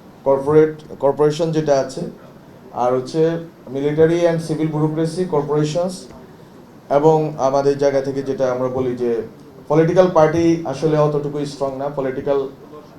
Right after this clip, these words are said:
যে আমাদের পলিটিক্যাল ফোর্স বাংলাদেশে, ওইটা আসলে অতটুকু স্ট্রং না। আপনাদের মনে হইতে পারে আওয়ামী লীগ বোধহয় অনেক বড় পলিটিক্যাল ফোর্স ছিল, no,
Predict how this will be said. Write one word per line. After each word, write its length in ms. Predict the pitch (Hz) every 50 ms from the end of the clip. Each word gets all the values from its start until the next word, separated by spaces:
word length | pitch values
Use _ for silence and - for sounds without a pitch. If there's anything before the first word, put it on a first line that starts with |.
| - - -
যে 280 | 123 143 143 143 139
আমাদের 240 | 135 135 139 143 156 151
পলিটিক্যাল 400 | 151 147 147 147 156 156 175 165 165 160
ফোর্স 200 | 151 151 143 147 -
বাংলাদেশে, 540 | 147 139 135 131 127 127 127 127 - 156 156
ওইটা 220 | 151 151 147 143
আসলে 300 | 135 131 135 - 147 143
অতটুকু 360 | 139 135 139 131 131 131 127
স্ট্রং 260 | 120 - - 123 113 110
না। 140 | 101 - - - - - - - -
আপনাদের 320 | - - 151 160 165 175 180
মনে 180 | 185 185 180
হইতে 200 | 180 180 175 185
পারে 140 | 170 180 180
আওয়ামী 380 | 165 156 156 160 165 165 165 170
লীগ 220 | 170 180 175 160
বোধহয় 360 | 147 160 160 160 160 156 156
অনেক 180 | 151 151 143 139
বড় 220 | 139 139 135 131 131
পলিটিক্যাল 420 | 131 127 123 120 127 - 131 127 120 -
ফোর্স 200 | 123 120 120 113 - - -
ছিল, 160 | - 110 92 92 - 104 123
no, 40 | 131